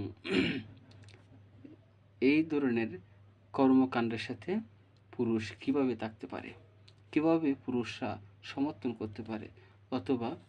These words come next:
নারীকে লাঞ্ছনা করতে পারে, অপমান করতে পারে, অথবা তিরস্কার করতে পারে, অথবা পুরুষের আধিপত্য, এ, প্রতিষ্ঠিত করার জন্য সঙ্গ দিতে পারে। <clears throat> আমি বলবো, এই ধরনের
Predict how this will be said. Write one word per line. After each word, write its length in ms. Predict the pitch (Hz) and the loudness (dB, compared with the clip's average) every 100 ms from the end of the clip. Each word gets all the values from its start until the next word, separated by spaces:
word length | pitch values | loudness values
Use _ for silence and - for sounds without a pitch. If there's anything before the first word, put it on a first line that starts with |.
| _ 127 | _ -2
নারীকে 480 | 120 127 123 123 - - - _ - - - - 123 | 0 0 -2 -6 -6 -8 -18 _ -20 -20 -20 -12 -4
লাঞ্ছনা 520 | 123 135 135 135 120 | 2 4 2 0 -2
করতে 300 | 113 110 - | -2 -8 -8
পারে, 260 | 110 127 160 - - - | -8 -6 -6 -8 -18 -8
অপমান 460 | 120 - 120 110 110 | -8 0 0 2 -2
করতে 320 | - 110 117 | -6 -8 -10
পারে, 280 | - 127 185 - - - _ 131 | -6 -2 -2 -4 -20 -20 _ -12
অথবা 300 | - 123 113 | -4 -4 -4
তিরস্কার 560 | - 180 175 - 131 131 | 8 8 8 2 -2 -2
করতে 300 | 120 107 110 | -6 -6 -8
পারে, 260 | 101 113 160 - - - - | -6 -6 -8 -10 -20 -16 -6
অথবা 320 | 127 131 123 131 - | 0 2 2 -2 -4
পুরুষের 500 | 123 127 127 - 117 - | 0 0 0 -4 -6 -2
আধিপত্য, 640 | 120 143 165 160 - - 110 - - - - _ _ - - | 0 0 -2 -10 -10 -2 -2 -2 -16 -20 -20 _ _ -20 -6
এ, 120 | 120 117 113 107 | -2 -2 -4 -4
প্রতিষ্ঠিত 500 | 165 190 - 151 143 | 0 0 0 -2 -2
করার 340 | 135 113 110 107 | 0 0 -2 -2
জন্য 280 | 113 123 165 - - - - - | -2 0 0 -4 -18 -20 -20 -16
সঙ্গ 300 | - 143 147 139 | -4 0 2 2
দিতে 220 | 127 120 | 0 -4
পারে। 240 | 101 78 76 - - | -4 -8 -8 -10 0
<clears throat> 1080 | 101 90 - - - _ _ _ - - 131 | 4 4 2 -6 -20 _ _ _ -20 -8 0
আমি 160 | 110 | 0
বলবো, 360 | 104 101 98 131 202 - - - - - | 2 0 2 2 2 -4 -20 -20 -18 0
এই 120 | 123 | 2
ধরনের 340 | 113 107 107 | 2 0 0